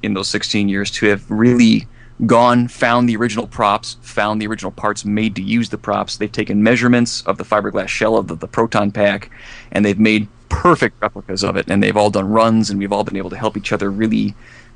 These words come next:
dig in and make this thing as accurate and perfect as possible. So I'm really excited. I'm very close to being done finally, and it's just one of those ones where you're so excited about being a stickler for detail because I finally have found everything perfectly right, all the original parts.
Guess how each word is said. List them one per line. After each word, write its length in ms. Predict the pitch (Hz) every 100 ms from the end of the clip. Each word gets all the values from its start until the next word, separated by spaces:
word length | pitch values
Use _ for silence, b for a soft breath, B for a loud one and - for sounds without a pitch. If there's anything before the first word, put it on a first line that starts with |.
| - 104
dig 220 | 131 117
in 200 | 117 113
and 140 | 104
make 160 | 117 117
this 140 | 110
thing 220 | - 107 101
as 100 | -
accurate 360 | 104 107 - 98
and 80 | -
perfect 320 | 113 104 95
as 80 | 92
possible. 420 | 104 101 - 76
So 240 | - 95 -
I'm 240 | 104 101
really 240 | 113 110
excited. 400 | 107 - 104 98 92
I'm 140 | 104
very 180 | 110 110
close 240 | - 104
to 60 | -
being 180 | 101 104
done 200 | 107 120
finally, 400 | 123 120 131 135 - - - - -
and 340 | 95 95 92 -
it's 160 | 101 -
just 160 | 127
one 100 | 156
of 40 | 151
those 160 | 131
ones 220 | 123 127
where 100 | 113
you're 140 | 110 104
so 280 | - 160 170
excited 500 | - 120 110 110 110 - - - - -
about 260 | 113 113 87
being 200 | 120 113
a 40 |
stickler 340 | 101 - 123 113
for 140 | -
detail 440 | 101 110 101 95 98
because 320 | 98 98 95
I 100 | -
finally 360 | - 101 104 101
have 140 | 107
found 320 | - 95 98 -
everything 520 | 101 95 - - 92 - -
perfectly 440 | - 110 95 80
right, 280 | 82 - -
all 160 | - -
the 140 | -
original 340 | - - - -
parts. 400 | - - -